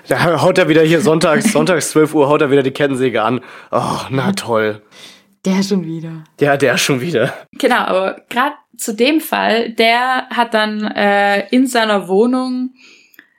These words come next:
Speaker 3: so auch einen komischen Geruch bemerkt und in einem Eck steht so ein Kanister mit Salzsäure und in einem anderen Eck steht ein blaues Fass, welches komisch riecht.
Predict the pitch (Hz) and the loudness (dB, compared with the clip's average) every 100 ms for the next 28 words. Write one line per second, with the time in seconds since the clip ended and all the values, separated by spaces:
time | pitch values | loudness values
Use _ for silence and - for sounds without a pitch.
0 | _ _ - 208 190 - 233 240 220 - | _ _ -2 2 2 2 0 0 -2 0
1 | 202 196 190 190 - - 175 175 - 175 | 0 2 0 -2 -2 -4 -6 -10 -8 -4
2 | 185 247 - 214 208 196 196 196 196 196 | 0 -2 0 2 2 4 2 2 0 -2
3 | 196 - 175 170 - 180 175 190 233 - | -6 -8 -8 -8 -6 -4 -6 -2 -4 -2
4 | - 190 180 170 170 - 180 190 - 165 | -4 -4 -4 -8 -8 -6 -2 -2 -2 -6
5 | 160 - - 185 233 233 - 208 202 202 | -6 -8 -4 0 0 -4 -6 0 2 0
6 | 202 190 185 185 180 180 175 - 170 185 | -2 -4 -2 0 0 -2 -4 -4 -4 -4
7 | 214 226 214 - 196 - - 185 185 180 | -2 0 2 0 -2 -4 -2 -2 -2 -6
8 | 175 165 170 - - 220 269 - 180 180 | -2 -2 -2 -6 -6 -4 -4 -4 -4 -6
9 | 185 - - 165 160 - 180 190 254 285 | -6 -8 -8 -6 -6 -6 -2 0 4 2
10 | 285 - - | 0 -10 -16